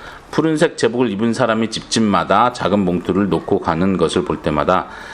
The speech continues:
그 안에 편지가 들어있다고 생각하는 이유가 뭐냐고 누군가 묻는다면 저는 "저 사람이 비슷한 봉투를 놓고 갈 때마다 그 안에 편지가 들어있었거든요" 라고 대답할 것입니다.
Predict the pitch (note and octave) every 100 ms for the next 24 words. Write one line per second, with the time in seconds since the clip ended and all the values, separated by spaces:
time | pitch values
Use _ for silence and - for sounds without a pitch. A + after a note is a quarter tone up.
0 | - - C3 G2 A2 - C#3+ C#3 C#3 C3
1 | A#2+ G#2+ - G2+ G#2+ C#3 C3 B2 B2 A2+
2 | G#2+ E2 F2+ F2+ A#2 - E2 F2+ F2+ F#2
3 | G#2+ E2+ F2+ G#2+ G#2+ E2 E2 F#2+ E2+ D#2+
4 | G#2 F2+ B1+ - - - - - - A2+
5 | C#3 D3 C#3 C#3 C#3+ C#3 D3 B2+ A#2 -
6 | C#3 A2 G#2+ - B2 A#2+ F#2 F2+ - C3
7 | B2 F#2+ - G#2+ G2 A#2+ - A2 B2 B2
8 | D3+ D3 D3+ - A#2+ A#2+ - - - B2+
9 | A#2 F#2 G#2+ E2 E2 F2+ F2+ F#2+ A2 G#2
10 | F2 - F2 D2